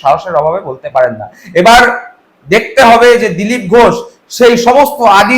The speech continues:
নেতার প্রতিনিধি হয়ে শুভেন্দু অধিকারীর বিরুদ্ধে বিজেপির অভ্যন্তরে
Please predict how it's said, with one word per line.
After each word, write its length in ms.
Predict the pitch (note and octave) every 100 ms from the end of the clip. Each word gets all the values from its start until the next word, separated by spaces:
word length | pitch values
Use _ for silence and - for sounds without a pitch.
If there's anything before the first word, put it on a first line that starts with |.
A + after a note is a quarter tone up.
| B3
নেতার 360 | A#3+ B3 A#3 A3+ - -
প্রতিনিধি 420 | G3 F#3+ G#3 G3 F#3+
হয়ে 140 | F3 A3
শুভেন্দু 300 | F#3 F3 G3 F#3
অধিকারীর 340 | F3 F3+ F3+ D#3
বিরুদ্ধে 340 | F3 G3 D#3 A2+ - _ -
বিজেপির 340 | D#3 F3 F3 D#3+
অভ্যন্তরে 500 | D#3 F#3 A#3 A#3+ C#3+